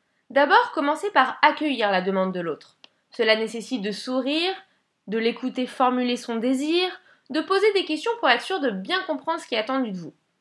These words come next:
Une fois que c'est clair dans votre tête concernant la demande de l'autre, analysez-la. Quel est le niveau d'urgence, l'importance de la demande aux yeux de l'autre,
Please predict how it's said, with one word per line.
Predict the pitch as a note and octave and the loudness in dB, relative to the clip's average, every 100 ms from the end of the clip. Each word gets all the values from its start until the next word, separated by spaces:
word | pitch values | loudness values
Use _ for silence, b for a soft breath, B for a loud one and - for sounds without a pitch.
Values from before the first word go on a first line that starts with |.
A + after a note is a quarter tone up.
| _ _ _ _ _ _ | _ _ _ _ _ _
Une | E4+ | -4
fois | F#4 A#4 A#4 | 2 2 2
que | |
c'est | - C4+ | 0 -4
clair | - F#4 F#4 | -2 2 4
dans | D4 | 4
votre | A#3 A#3+ C4 | 2 0 -4
tête | B3 A#3+ A3+ - F#3+ _ _ _ _ | 0 0 0 -4 -16 _ _ _ _
concernant | - B3 B3+ A#3 C4 | -6 -2 0 2 6
la | A3+ | 6
demande | G3+ G#3 G#3 | 4 0 0
de | A#3 | 0
l'autre, | D4+ A4+ - _ _ _ _ | 0 0 -4 _ _ _ _
analysez-la. | E4+ F4 E4 G4 D#4+ C#4 F3+ - - _ _ _ _ | 4 4 2 2 0 2 0 -2 -10 _ _ _ _
Quel | - A#3+ | -2 2
est | A#3 | 2
le | A3+ | 0
niveau | A3+ A#3 A3+ | -2 -2 -4
d'urgence, | G#3 E4 F4+ B3+ G3 F#3+ - _ _ _ - | 0 -2 0 0 0 -4 -18 _ _ _ -6
l'importance | B3+ F4 G4 F4+ - E4 C#4+ | 2 4 4 2 -4 -8 -4
de | C4+ | 2
la | B3 | 4
demande | A#3+ B3 C4+ C4+ | 4 0 0 0
aux | |
yeux | A#3 B3 | -4 -4
de | D4 | 0
l'autre, | A#3+ F3 - | 0 -2 -10